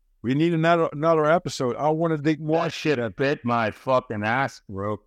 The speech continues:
Speaker 2: Like, I fucking seen him, dude.
Speaker 1: I can imagine
Speaker 2: Like, the
Speaker 1: that.
Speaker 2: fuck
Speaker 1: That's
Speaker 2: they
Speaker 1: so
Speaker 2: fucking, uh,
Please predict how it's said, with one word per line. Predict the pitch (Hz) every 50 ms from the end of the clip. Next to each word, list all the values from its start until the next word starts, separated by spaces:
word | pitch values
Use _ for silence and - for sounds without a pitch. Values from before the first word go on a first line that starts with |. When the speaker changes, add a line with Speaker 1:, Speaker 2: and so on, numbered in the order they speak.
| _ _ _ _ _ _ _ _ _ _ _
Speaker 2:
Like, | - 107 110 107 101 87
I | 120 123 127 123 117
fucking | - - 139 127 123 - 117 90 82
seen | - - - 113 117 123 131 127 107 92
him, | 85 85 87 85
dude. | 85 85 87 87 87 87 90 _ _ _ _ _ _ _ _ _ _ _ _ _ _ _ _ _ _ _ _ _ _ _ _ _ _ _ _ _ -
Speaker 1:
I | 110 110
can | - 143 143
imagine | 143 143 151 156 107 104 - -
Speaker 2:
Like, | 101 113
the | 135
Speaker 1:
that. | 131
Speaker 2:
fuck | 120 131 127 - - _ _ _ _ _ _ _ _ _ _ _ _ _ _ _ _ _ _ _ _ _ _ _ _ _ _ _ _ _ _ _ _ _ _ _ _ _ _ -
Speaker 1:
That's | 156 147
Speaker 2:
they | 127 127 131 127
Speaker 1:
so | 214
Speaker 2:
fucking, | 208 156 147 147 147 - 156 143 135 127
uh, | 120 113 110 101 98